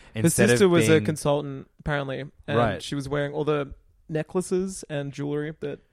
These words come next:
Speaker 1: Margot
Speaker 2: 'Cause
Speaker 1: Robbie's wearing is Sharon's, and she had a half-empty bottle of perfume that she was wearing on set, and the sister was in, like,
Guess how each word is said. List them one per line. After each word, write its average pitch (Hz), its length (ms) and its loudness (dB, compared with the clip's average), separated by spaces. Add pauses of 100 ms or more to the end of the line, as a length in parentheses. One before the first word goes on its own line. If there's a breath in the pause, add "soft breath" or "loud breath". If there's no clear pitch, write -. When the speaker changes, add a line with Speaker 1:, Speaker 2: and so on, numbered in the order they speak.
(520 soft breath)
Speaker 1:
Margot 143 240 4
Speaker 2:
'Cause 143 60 4
Speaker 1:
Robbie's 147 280 0
wearing 151 280 0
is 135 160 -8
Sharon's, 143 640 -8
and 135 340 -8
she - 140 -8
had 135 80 -2
a 131 100 -2
half-empty 135 520 -8
bottle 131 340 -8
of 131 300 -14 (1040)
perfume 147 500 -4
that 170 140 -12
she - 80 -14
was 127 120 -10
wearing 131 240 -6
on 127 120 -12
set, - 280 -6
and 139 120 -8
the 127 40 -8
sister - 260 -10
was 127 140 -8
in, 127 120 -8
like, 123 180 -12